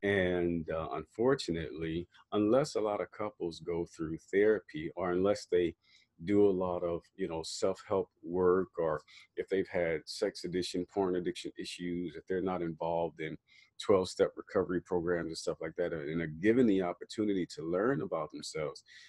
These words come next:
these arguments just kinda keep going and keep going and keep going and keep going. One of the call outs that I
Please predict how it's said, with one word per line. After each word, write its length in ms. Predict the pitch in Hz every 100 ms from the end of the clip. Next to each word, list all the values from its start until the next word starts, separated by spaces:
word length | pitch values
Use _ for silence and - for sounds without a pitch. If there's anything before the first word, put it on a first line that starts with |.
| _ 82
these 260 | 131 127
arguments 540 | 92 85 80 80 76 -
just 160 | -
kinda 200 | 87 76
keep 300 | 76 95 87
going 360 | 78 85 80 82 _
and 80 | -
keep 240 | 90 76
going 280 | 80 78 73 -
and 100 | 85
keep 180 | - 80
going 240 | 82 80 76 -
and 120 | 80
keep 160 | 85 -
going. 280 | 95 87 71 - - _ -
One 160 | 117
of 60 | 143
the 80 | 107
call 340 | - 95 92
outs 240 | 87 82 -
that 160 | 82
I 220 | 87 90